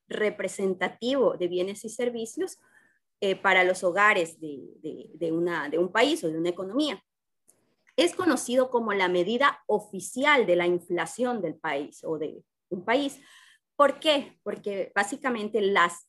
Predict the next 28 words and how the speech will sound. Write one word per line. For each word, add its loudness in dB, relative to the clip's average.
variaciones -2
del 0
I -4
P -8
C, 0
el 2
comparar 0
el -2
I -10
P -4
C -4
del 0
mes -2
actual 2
con -4
el -4
del -6
mes -4
anterior 0
o -6
con -4
el -4
I -4
P -10
C 2
del 2
año 0
anterior, 0